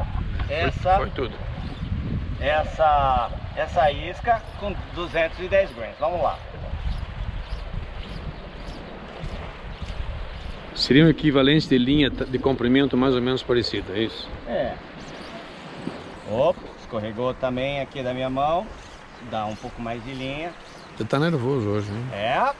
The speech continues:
Speaker 1: <laughs>
Speaker 2: Ó. De novo, vou segurar na cabeça. Um. Agora eu atiro. Quase não foi, né?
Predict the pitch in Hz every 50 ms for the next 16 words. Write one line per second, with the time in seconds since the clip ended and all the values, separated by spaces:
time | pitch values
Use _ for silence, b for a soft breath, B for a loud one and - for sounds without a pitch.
0 | - - - - 113 - - - - - - - 135 - - - - 151 175 165
1 | - - 113 107 - - - 104 92 B B B B B B B B B B B
2 | - - - - - - - - 123 113 170 240 247 233 208 180 151 123 101 101
3 | 110 110 127 156 147 - 170 165 156 175 170 165 160 160 160 170 175 - - -
4 | - - - - - - - - - - - - - - - - - - - -
5 | 127 139 143 147 147 147 151 147 - - - - - - - - - - - -
6 | - - 165 156 143 135 131 135 135 147 165 180 - - - - - - - -
7 | - - 139 151 156 156 160 165 165 170 175 180 190 208 233 226 - - - -
8 | - - - - - - - - - - - - - - - - - - - -
9 | - - - - - - - - - 131 160 - - 156 147 170 165 175 190 208
10 | 202 - - 151 127 98 - - - - - - - - - - - - - -
11 | - - - - - - - - - - - - - - - - - - - -
12 | - - - - - - - - - - - - - - - - - 180 196 190
13 | 190 190 196 180 143 196 208 220 233 214 - 165 156 135 123 117 117 135 165 202
14 | 226